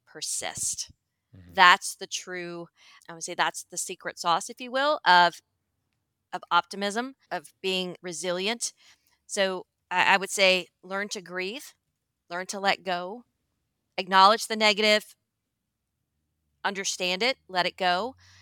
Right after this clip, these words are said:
Speaker 1: um, learn to give to others and to self, and then learn to practice gratitude. And never, ever forget to savor veterinary medicine,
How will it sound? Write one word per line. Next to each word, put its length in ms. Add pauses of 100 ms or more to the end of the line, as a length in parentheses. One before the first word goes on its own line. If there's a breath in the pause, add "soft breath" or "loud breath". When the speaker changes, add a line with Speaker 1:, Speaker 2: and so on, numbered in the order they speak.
(200 soft breath)
Speaker 1:
um, 340 (100)
learn 260
to 120
give 520 (440)
to 120
others 580
and 100
to 100
self, 440 (480 soft breath)
and 140
then 320
learn 240
to 80
practice 440
gratitude. 680 (720)
And 580 (380)
never, 560 (100)
ever 240
forget 340
to 80
savor 640 (460)
veterinary 400
medicine, 480